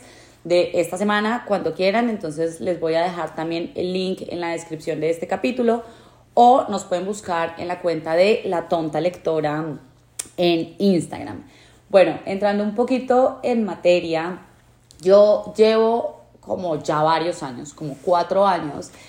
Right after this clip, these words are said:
en este mundo de la manifestación, las energías, todo esto.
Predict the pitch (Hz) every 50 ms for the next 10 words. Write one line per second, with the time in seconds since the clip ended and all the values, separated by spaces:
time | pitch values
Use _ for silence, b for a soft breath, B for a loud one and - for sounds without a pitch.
0 | B B B - - - 175 175 165 160 - - 196 190 202 208 208 202 196 190
1 | 196 196 202 190 196 - 190 175 185 175 170 165 156 - - - - 180 170 160
2 | 151 - - 185 180 175 175 170 156 - 180 160 - - 156 156 - - 226 226
3 | 214 208 208 202 208 208 208 202 170 156 151 - - - 226 214 196 190 190 190
4 | - - 180 165 170 175 180 175 175 - - 151 156 165